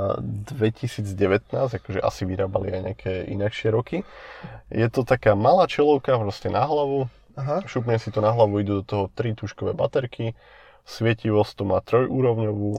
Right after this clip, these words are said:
Speaker 1: a má to dve vlastne ledky, je to také, ja mám čiernu,
Speaker 2: Mhm.
Speaker 1: také peknej čiernej farby a dá sa vlastne nastaviť ešte aj ten sklon. Čiže môže svietiť úplne rovno pre teba, alebo ju vieš zohýbať smerom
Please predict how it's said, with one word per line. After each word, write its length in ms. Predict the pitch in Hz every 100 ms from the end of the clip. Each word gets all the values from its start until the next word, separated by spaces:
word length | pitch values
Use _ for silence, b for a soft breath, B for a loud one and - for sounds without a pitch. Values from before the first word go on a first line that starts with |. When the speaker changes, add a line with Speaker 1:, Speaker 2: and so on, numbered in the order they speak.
| -
Speaker 1:
a 100 | - 95 95 95
má 240 | 95 95 95
to 140 | 95
dve 400 | 92 127 92 98 104
vlastne 560 | - 92 - - - - -
ledky, 720 | - 95 - 107 113 - 107 95
je 40 |
to 100 | 95
také, 640 | - 95 - 95 - - -
ja 80 |
mám 320 | 90 90 90 - -
čiernu, 480 | - 95 92 117 180 -
Speaker 2:
Mhm. 320 | 135 139 180 b b b b _ -
Speaker 1:
také 240 | 104 -
peknej 400 | 92 95 - 98
čiernej 640 | - 95 92 82 82 - - -
farby 480 | 113 110 107 104 - -
a 460 | - 87 87 - -
dá 340 | - 98 98
sa 160 | - 104
vlastne 240 | 98 -
nastaviť 380 | 90 92 90 90
ešte 180 | 82 - -
aj 80 | -
ten 140 | 95
sklon. 480 | - - 85 87 87 _ _ _ _ -
Čiže 160 | 101
môže 260 | 92 98 98
svietiť 380 | - 95 - 90
úplne 240 | 92 87
rovno 240 | 87 98 95
pre 160 | 92
teba, 240 | - 95 87
alebo 240 | 87 85
ju 80 | 87
vieš 220 | 92 90 - -
zohýbať 560 | 95 87 95 92 -
smerom 480 | - - - - -